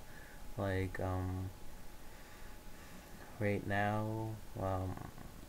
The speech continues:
if I do upgrade, my Bluetooth won't work, but, um, I already tested it, and, um, Windows eight automatically downloads the software that is compatible with it. And, um, don't worry about secure boot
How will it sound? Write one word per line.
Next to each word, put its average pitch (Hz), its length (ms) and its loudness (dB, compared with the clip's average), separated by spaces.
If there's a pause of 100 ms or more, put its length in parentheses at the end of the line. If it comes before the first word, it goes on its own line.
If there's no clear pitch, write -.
if 120 200 0
I 98 100 4
do 104 260 4
upgrade, 113 440 4 (100)
my 92 160 2
Bluetooth 101 640 0
won't 98 340 2
work, 104 480 0 (160)
but, 95 360 4
um, 95 400 2 (400)
I - 40 -2
already 101 240 2
tested - 600 0
it, 120 220 4 (280)
and, 95 360 2
um, 95 460 2 (540)
Windows 95 380 4
eight 92 220 4
automatically 92 920 2 (140)
downloads 95 580 2
the 95 240 2
software 95 680 0
that 95 220 2
is 95 200 0
compatible 98 640 0
with 98 260 -2
it. 113 140 2 (680)
And, 98 300 4
um, 95 380 4
don't 110 180 4
worry 110 300 4
about 101 360 4
secure 98 400 2
boot 98 420 2